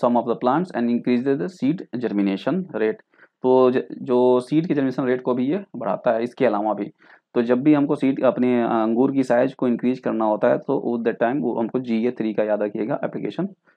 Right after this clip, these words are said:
करते हैं। उसके बाद बात कर रहा है tillage increases the water holding capacity, infiltration of soil, but it reduce, reduces the bulk density। ये जो स्टेटमेंट है कह रहा है वाटर होल्डिंग कैपेसिटी तो हमारी बढ़ जाती है, इन्फिल्ट्रेशन रेट भी बढ़ जाता है टिलेज से,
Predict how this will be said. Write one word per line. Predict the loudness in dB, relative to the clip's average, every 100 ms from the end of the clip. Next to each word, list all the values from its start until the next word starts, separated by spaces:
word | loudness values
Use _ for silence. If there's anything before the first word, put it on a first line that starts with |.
| _ -6
करते | -4 -6
हैं। | -6 -8 -8
उसके | 0 4
बाद | 4 2 -6 _ _ _
बात | 4 4 8
कर | 6 6
रहा | 6
है | 4 -2 _ _ _ _ _ _ _ _ 6
tillage | 8 8 6
increases | 4 4 4 4
the | 6
water | 6 6
holding | 4 4 4
capacity, | 0 -2 -6 -8 -8 _ _ -2
infiltration | 0 0 2 0 0 -2 -2 -6 0 0
of | 0 6
soil, | 8 8 6
but | 2 2 0 -4
it |
reduce, | 0 0 -2
reduces | -4 -2 -2 0 0
the | 2
bulk | 0 -2 0 0
density। | 0 -4 -4
ये | 0 2
जो | 2 0
स्टेटमेंट | 0 2 2 2
है | 2
कह | 4
रहा | 4
है | 2 -2 _ -20 -20 -20 _
वाटर | 8 10
होल्डिंग | 8 6 6
कैपेसिटी | 4 2 2
तो | 2
हमारी | 2
बढ़ | 4 4
जाती | 4 2 -4
है, | -6 -10 _ _ _ _
इन्फिल्ट्रेशन | -2 2 4 4 4 6
रेट | 6
भी | 6
बढ़ | 4 6
जाता | 4 4
है | 2
टिलेज | 2 -2 -2
से, | -6